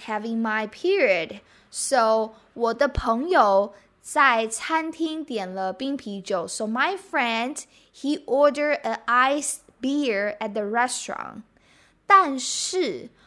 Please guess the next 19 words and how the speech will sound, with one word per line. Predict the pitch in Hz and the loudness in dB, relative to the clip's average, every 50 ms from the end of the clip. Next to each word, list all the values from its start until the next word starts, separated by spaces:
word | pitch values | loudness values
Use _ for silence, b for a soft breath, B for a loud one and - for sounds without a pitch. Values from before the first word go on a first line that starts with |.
| b b b b | b b b b
我 | - 226 226 214 202 196 196 | -4 2 6 6 6 6 6
告 | 196 196 - 370 339 302 262 233 | 2 -2 0 4 4 4 4 4
诉 | 226 - - - 359 339 277 233 | 0 -2 -4 -2 0 0 0 -2
服 | 220 - - - 202 202 180 - 277 | -6 -10 -10 -8 -6 -4 -4 -4 -4
务 | 240 | -4
生 | 226 - - - 240 226 220 226 233 240 B B B B _ | -4 -6 -2 0 0 0 0 0 -4 -6 B B B B _
我 | 185 190 190 | 0 0 0
要 | 190 226 208 208 - | 0 0 0 -2 -2
一 | - 240 | -2 -6
杯 | 226 - - 220 208 208 208 208 | -6 -4 -4 -2 -2 -2 -4 -4
热 | 208 220 269 381 370 311 262 208 190 | -6 -4 0 4 6 6 6 6 2
的 | - - 185 175 170 180 - _ _ | 0 -4 -8 -8 -8 -8 -12 _ _
绿 | 240 320 311 262 208 | 4 4 4 4 2
茶。 | - - - - 160 165 - - 220 220 202 - | -2 -6 -6 -6 -6 -6 -6 -6 -8 -12 -10 0
But | - 269 262 | 2 4 4
I | 262 247 240 226 | 4 2 2 0
told | - - - - 285 294 359 392 | -4 -10 -6 -2 0 0 0 0
the | 392 427 | -2 -2
waiter | 392 285 240 226 208 202 190 208 202 214 226 254 | -2 -2 -2 -2 -2 -2 -2 -4 -4 -4 -4 -6